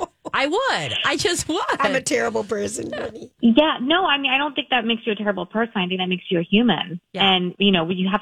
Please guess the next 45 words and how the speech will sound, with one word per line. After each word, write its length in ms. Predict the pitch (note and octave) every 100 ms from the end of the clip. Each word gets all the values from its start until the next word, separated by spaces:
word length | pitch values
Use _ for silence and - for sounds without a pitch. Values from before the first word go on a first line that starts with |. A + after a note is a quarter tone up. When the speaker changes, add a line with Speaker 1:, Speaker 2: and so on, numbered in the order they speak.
| -
Speaker 3:
someone 280 | A#3 G#3+ G3
that 100 | F#3+
you 160 | F#3
love 360 | F3+ F#3 G#3 F3+ F3
that 200 | E3+ D#3+
is 140 | - F3 _ _
potentially 800 | G#3 G#3 G3+ - G#3 F#3+ F3 E3+
gonna, 380 | F#3+ F3 D#3+ G3 - -
you 100 | F#3
know, 180 | D#3+ D#3
die 300 | E3 G3 A3+
in 240 | F#3 E3 D#3+
some 160 | F3 E3+
kind 220 | F#3 E3
of 80 | D#3 _ _ -
horrible 300 | A3+ G3+ G3
situation, 680 | G3 - E3+ A#3 - F3+ E3
like, 180 | D#3 D3+ - - -
you 140 | G#3
wanna 180 | A#3 A#3
warn 360 | F3+ A3 E4 C4+
them. 280 | - G3+ F3+
Speaker 2:
Yeah. 160 | F3
Speaker 3:
And 120 | F#3+ -
so 200 | A3 G3 F#3+ - -
my 200 | G3 A3+ A#3+
husband 320 | B3 A#3+ G#3
actually, 540 | F3 - G3 F#3 E3+ E3+
he 100 | G#3+
works 280 | F3+ F#3 F#3+
for 120 | - G3+
a 40 |
Middle 220 | F#3 F3+
Eastern 340 | E3+ E3 E3 D#3
company. 680 | G#3 A3+ - - - F#3+ _ _ -
And 120 | F#3+ F#3+
so 80 | G3
he 100 | G3
was 140 | A3+ G#3+
always 280 | - F#3+ F#3+
in 80 | F#3+
the 60 | E3+
Middle 260 | D#3+ D#3
East. 300 | E3+ D#3+ E3 _ _ - - - -
And 480 | F#3+ F#3 F3 E3+ E3+